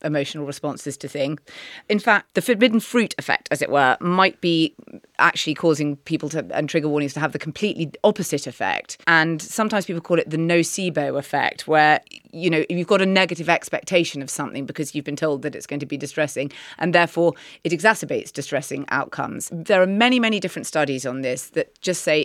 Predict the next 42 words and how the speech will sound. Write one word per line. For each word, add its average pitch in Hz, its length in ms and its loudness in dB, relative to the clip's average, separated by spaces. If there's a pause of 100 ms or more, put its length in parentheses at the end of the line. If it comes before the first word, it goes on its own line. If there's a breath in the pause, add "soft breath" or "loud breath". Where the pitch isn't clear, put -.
it - 180 -2
doesn't 175 380 0
work. 127 460 -2 (100)
And 151 400 2 (720 loud breath)
I, - 100 -8 (140)
I 202 160 6
think 208 340 -4
it's - 160 -2
therefore 165 380 4
a 143 40 -4
sort 156 160 -4
of - 140 -10
piece 165 220 -2
of 147 120 -4
performative 160 520 0
mumbo 151 280 4
jumbo 147 380 2
that 143 180 -4
is 139 140 -6 (240)
probably 151 440 0
doing 147 300 0
more 143 180 -2
harm 147 320 -4
than 151 220 -4
good. 131 400 2 (480 loud breath)
But 190 320 6 (220)
people 240 240 0
go 208 180 8
along 208 320 6
with 147 200 2
them 131 460 -2
and 165 220 2
the 165 240 2
obligation 170 480 4
to - 80 -10
do 196 120 2
it 165 140 6
because 160 200 -4
they 160 120 0
fear 160 260 2
that 147 140 -8
they 156 300 0